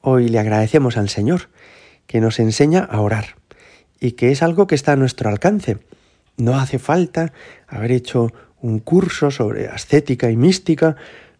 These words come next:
no hace falta haberse leído un libro de cinco mil páginas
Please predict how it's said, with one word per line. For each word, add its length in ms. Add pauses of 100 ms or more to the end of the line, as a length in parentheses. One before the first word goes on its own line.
no 100
hace 180
falta 720
haberse 360
leído 300
un 120
libro 280
de 80
cinco 340
mil 180
páginas 560